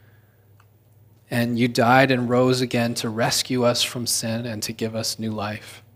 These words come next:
We are a new creation if we have given ourselves to you. We see a glimpse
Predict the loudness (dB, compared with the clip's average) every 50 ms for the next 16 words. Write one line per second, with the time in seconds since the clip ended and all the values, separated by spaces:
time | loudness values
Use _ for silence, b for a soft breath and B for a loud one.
0 | _ _ _ _ _ _ _ _ _ _ _ _ _ _ _ _ _ _ _ _
1 | _ _ _ _ -20 B B B B B B B 0 4 4 6 4 4 4 4
2 | 4 4 4 2 0 -2 0 0 0 0 2 2 0 -2 -2 -6 -10 -10 -12 -12
3 | -10 -6 -4 -4 -4 -4 -4 -4 -4 -4 -4 -6 -6 -6 -6 -6 -6 -6 -8 -8
4 | -8 -8 -8 -8 -8 -10 -10 -10 -10 -10 -10 -12 -14 -18 -20 -20 _ _ _ _
5 | _ b b b b b b b b b b b _ _ -20 -20 -20 -20 -20 -18
6 | -10 -2 0 0 2 2 4 4 6 6 4 4 2 2 4 4 4 4 2 0
7 | -2 -2 -2 -6